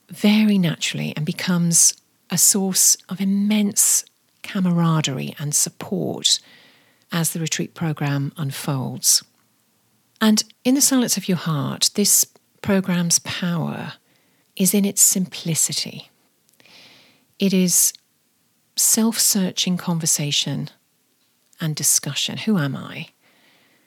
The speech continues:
What is consciousness? What is my purpose? Why am I here? It feels like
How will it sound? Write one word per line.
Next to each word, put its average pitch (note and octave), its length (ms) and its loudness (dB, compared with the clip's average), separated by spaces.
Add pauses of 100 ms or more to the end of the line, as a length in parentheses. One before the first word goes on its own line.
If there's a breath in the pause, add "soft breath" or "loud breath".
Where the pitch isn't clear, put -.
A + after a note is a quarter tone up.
(480 soft breath)
What G#3+ 140 -2
is F#3 120 0
consciousness? - 880 -4
What G3 160 -2
is G3 160 -2
my E3 380 -2 (560)
purpose? - 520 -2
Why F#3 180 -4
am F3+ 100 -2
I F3 80 -4
here? D#3+ 540 -6 (1080)
It F#3+ 140 -6
feels B3 420 2
like F3+ 600 -4